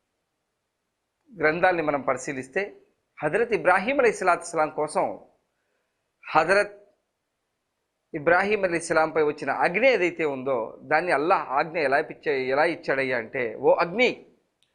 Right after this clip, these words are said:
నీలోని భయంకరమైన వేడి తాపం ఏదైతే ఉందో, దాన్ని పూర్తిగా తగ్గించివేయి. నీ వల్ల ఏమాత్రం కూడా నా దాసుడికి కష్టం కలగకూడదు.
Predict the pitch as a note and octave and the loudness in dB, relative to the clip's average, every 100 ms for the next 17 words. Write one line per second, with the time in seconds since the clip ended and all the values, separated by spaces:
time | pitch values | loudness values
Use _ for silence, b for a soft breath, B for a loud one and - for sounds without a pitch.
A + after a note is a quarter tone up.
0 | b b b b b F3+ B3 B3+ A#3 E3 | b b b b b 0 4 4 2 2
1 | A3 B3+ A#3+ B3 A3+ F3+ G3 B3 - G3 | 2 0 0 0 0 0 0 0 -2 -2
2 | A#3 G#3+ G3 G3 F#3+ E3 E3 C#3 G#2 B2+ | -2 -4 -4 -4 -4 -4 -2 -4 -4 -4
3 | B2+ B2+ - F3+ E3 D#3 D3+ A#2 B2 A#2+ | -4 -6 -12 -12 -4 -4 -2 -4 -8 -14
4 | - G2 - _ _ _ b b D#3+ G3+ | -14 -18 -18 _ _ _ b b -2 0
5 | A#3 A3 B3+ C4 F3+ F3+ A#3+ A#3+ C#4 - | 4 2 4 2 2 2 2 2 2 0
6 | C4+ C4+ - A3+ A#3 F3+ - _ C3 B2+ | -2 -2 -2 0 0 -2 -8 _ -10 -8
7 | A#2+ B2+ D#3 D#3+ - B2+ - B2+ B2 A2 | -6 -8 -10 -18 -18 -18 -14 -14 -14 -16
8 | - G#2+ - | -18 -20 -20